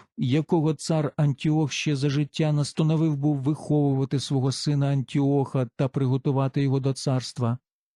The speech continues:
повернувся з Персії Мідії разом з військами, які були пішли з царем, і намагається захопити владу.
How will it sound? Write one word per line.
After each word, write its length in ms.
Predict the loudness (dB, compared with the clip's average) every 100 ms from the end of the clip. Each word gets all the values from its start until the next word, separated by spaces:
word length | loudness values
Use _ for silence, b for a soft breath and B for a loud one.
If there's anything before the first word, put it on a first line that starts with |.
| _ _ _ _ 0
повернувся 920 | 2 4 2 2 2 2 0 -2 -4
з 120 | -4
Персії 720 | -2 0 0 -2 0 2 2
Мідії 600 | 2 2 0 0 0 0 -4 _ _ -4
разом 500 | 0 0 0 0 0
з 120 | 0
військами, 680 | -2 -4 -4 -2 0 0 0
які 340 | 0 -2 -2
були 340 | 0 0 0 0
пішли 420 | -2 -2 -2 -2
з 160 | -4
царем, 500 | -6 -4 -2 0 0 -2 _ _ _
і 160 | -2 2
намагається 1160 | 2 2 0 -2 -2 0 0 -2 -2 -2 0 -2
захопити 1000 | -2 -2 -2 -4 -2 -2 0 0 0 -4
владу. 680 | -6 -2 0 0 -2 -6